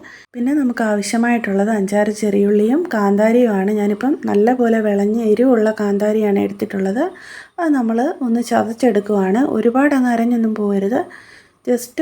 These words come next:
ഒന്ന് ചതച്ചെടുത്താൽ മതി. ആ മുളകൊക്കെ ഒന്ന് പൊട്ടിച്ചെടുക്കണം.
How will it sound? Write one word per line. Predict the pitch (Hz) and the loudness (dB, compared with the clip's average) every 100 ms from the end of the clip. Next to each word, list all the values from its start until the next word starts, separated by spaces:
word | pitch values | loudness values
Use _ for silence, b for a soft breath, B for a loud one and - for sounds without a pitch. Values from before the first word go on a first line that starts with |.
| 294 | 0
ഒന്ന് | 226 254 320 | 0 0 0
ചതച്ചെടുത്താൽ | 247 214 208 220 202 208 202 | 0 -2 -2 -4 -4 -2 0
മതി. | 202 214 | 2 2
ആ | 214 | 2
മുളകൊക്കെ | 220 233 220 220 208 | 0 0 0 -2 -2
ഒന്ന് | 233 254 | -2 -2
പൊട്ടിച്ചെടുക്കണം. | 208 214 208 190 190 196 269 | -2 -2 -2 -4 -2 -2 0